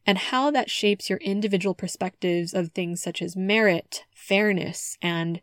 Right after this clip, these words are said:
justice. This idea of separating things like personal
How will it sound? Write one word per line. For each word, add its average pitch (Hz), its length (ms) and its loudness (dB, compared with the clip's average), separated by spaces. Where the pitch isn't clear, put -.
justice. - 760 -4
This 262 200 4
idea 269 480 4
of 190 80 2
separating 190 800 2
things 170 340 -6
like 185 220 -4
personal 175 880 -2